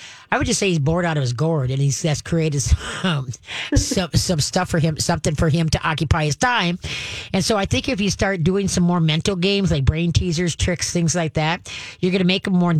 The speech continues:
mentally and using him, giving him a little job here and there, and he w-, frustration and boredom will come out in rug turning.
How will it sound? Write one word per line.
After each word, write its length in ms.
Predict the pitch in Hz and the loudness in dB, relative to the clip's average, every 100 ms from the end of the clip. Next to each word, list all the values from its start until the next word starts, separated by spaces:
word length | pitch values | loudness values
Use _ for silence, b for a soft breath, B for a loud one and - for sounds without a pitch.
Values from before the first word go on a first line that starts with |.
| 139 | 2
mentally 540 | 165 160 180 - 202 180 | 2 2 2 0 0 2
and 100 | 151 | 2
using 400 | 160 175 196 180 | 2 2 2 2
him, 340 | 196 202 220 - | 2 0 -4 -2
giving 220 | 160 165 | 0 2
him 80 | 156 | 2
a 40 | |
little 180 | 160 156 | 2 0
job 400 | 127 147 151 175 | 2 0 2 2
here 160 | 185 180 | 2 2
and 100 | 170 | 2
there, 220 | 175 202 - B B B | 2 0 -6 B B B
and 100 | 156 | 2
he 80 | 170 | 2
w-, 260 | 147 160 | 0 0
frustration 600 | 143 180 165 190 180 180 | 0 0 0 0 0 2
and 140 | 165 151 | 2 2
boredom 340 | 165 180 147 | 2 0 2
will 140 | 151 151 | 0 2
come 200 | 165 156 | 0 2
out 220 | 156 - | 0 0
in 220 | 143 143 | 2 2
rug 220 | 156 160 | 2 2
turning. 400 | - 135 117 76 | 0 0 -2 -4